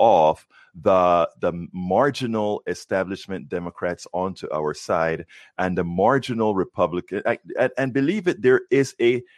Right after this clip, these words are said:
the, the numbers say there is a coalition to be had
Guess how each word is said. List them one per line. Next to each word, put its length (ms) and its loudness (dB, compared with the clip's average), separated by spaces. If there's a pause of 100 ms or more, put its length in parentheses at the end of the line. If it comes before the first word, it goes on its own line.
(400)
the, 340 2
the 140 2
numbers 560 2
say 240 0
there 180 2
is 220 -4
a 100 0
coalition 760 -2
to 120 -8
be 220 -6
had 580 0